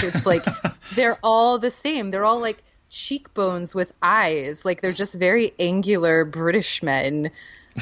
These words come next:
Speaker 1: Like, <laughs> you know, they're all cut from the same, like, very sharp cloth.
Speaker 2: Absolutely. Yeah. <laughs> Well, speaking of, uh, cheekbones with eyes, uh, The Beguiled,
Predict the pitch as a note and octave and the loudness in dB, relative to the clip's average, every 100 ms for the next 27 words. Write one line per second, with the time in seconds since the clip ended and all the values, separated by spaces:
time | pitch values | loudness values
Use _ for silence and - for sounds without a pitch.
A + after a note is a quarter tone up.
0 | - B2+ - F3+ E3 - - - - - | -14 -14 -2 0 0 -4 -12 -20 -20 -20
1 | - _ _ _ - - - - - - | -20 _ _ _ -16 -12 -10 -12 -16 -4
2 | G#3 F3+ F3+ F#3 - - G#3+ A3+ G3 G#3+ | 0 2 2 0 -4 -6 0 2 4 4
3 | A3+ A#3 A3 - - A#3+ - G#3+ G3+ F#3+ | 4 2 -2 -6 -6 -6 -2 -2 0 -2
4 | F#3+ - F3+ F3 F3+ E3+ D#3+ E3 E3+ E3+ | -6 -4 -2 -2 -2 -4 -4 -2 0 0
5 | E3 D#3+ D#3 - _ - - - E3+ - | 0 -2 -6 -10 _ -18 -18 -16 -16 -8
6 | - - - F3 E3 - - - _ _ | -4 -2 2 2 2 -2 -18 -20 _ _
7 | _ - F3+ D#3+ D3 - - - _ B2+ | _ -2 2 2 0 -8 -18 -20 _ -2
8 | B2+ - A2+ A#2 A2+ G2 - - B2 A#2+ | 0 -2 -2 -4 -4 -6 -10 -2 2 2
9 | A#2+ - E3+ - - - - F3 - - | 2 2 2 2 0 -2 -4 -8 -12 -16
10 | - _ _ D#3 D3+ - G3 E3+ B2+ A2 | -20 _ _ 0 2 2 0 2 2 2
11 | A2 G#2 A2 A2 - A#2 A#2+ A2 A2 A2 | 0 0 0 0 -2 -2 -2 0 0 -2
12 | A#2+ A2 G#2+ G2 A2+ A#2 - A#2+ A#2+ A#2+ | -2 0 -2 -2 -4 -4 -2 2 2 2
13 | A#2+ B2 B2 D3 C#3 E3 G3 F#2 G2+ | 2 0 0 2 4 4 2 -4 -8